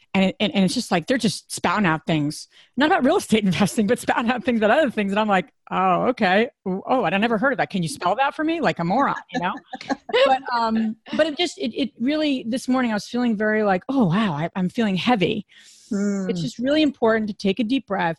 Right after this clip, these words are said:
Speaker 1: when you have those moments of heaviness and, like, "Okay, I don't know everything. I don't wanna know everything."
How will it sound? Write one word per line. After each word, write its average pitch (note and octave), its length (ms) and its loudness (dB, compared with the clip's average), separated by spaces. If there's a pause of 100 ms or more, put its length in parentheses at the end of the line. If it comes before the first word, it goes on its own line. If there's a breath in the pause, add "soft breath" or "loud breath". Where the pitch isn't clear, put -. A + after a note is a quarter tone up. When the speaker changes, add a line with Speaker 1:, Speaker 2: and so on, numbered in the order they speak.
Speaker 1:
when F#3 160 -2
you F3+ 80 0
have F#3 260 -4
those F#3+ 300 -6
moments G3 340 -4
of - 100 -10
heaviness E3 560 -2
and, F3+ 100 -6
like, E3 160 -8
"Okay, - 220 -6
I F3 40 0
don't B3+ 200 0
know G3+ 140 2
everything. D#3 440 -4
I G#3+ 60 -2
don't C#4 140 -4
wanna G3 320 0
know C#3+ 180 2
everything." C#3 480 -10